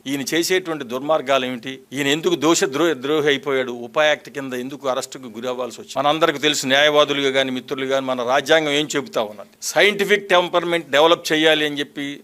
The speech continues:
ఆర్టికల్ ఫిఫ్టీ వన్ లో క్లియర్ గా చెప్తారు. మరి అదే సైంటిఫిక్ టెంపర్ ని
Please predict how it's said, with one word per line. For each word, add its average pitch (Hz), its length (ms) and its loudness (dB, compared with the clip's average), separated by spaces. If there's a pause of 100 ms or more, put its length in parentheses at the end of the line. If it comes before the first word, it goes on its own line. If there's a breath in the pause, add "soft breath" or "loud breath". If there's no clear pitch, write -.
ఆర్టికల్ 127 340 -4
ఫిఫ్టీ 151 360 -8
వన్ 143 280 -2
లో 135 100 -4
క్లియర్ 135 340 -10
గా 135 80 -4
చెప్తారు. 127 400 -10 (220)
మరి 156 160 4
అదే 196 240 6
సైంటిఫిక్ 196 580 2
టెంపర్ 185 380 4
ని 135 140 2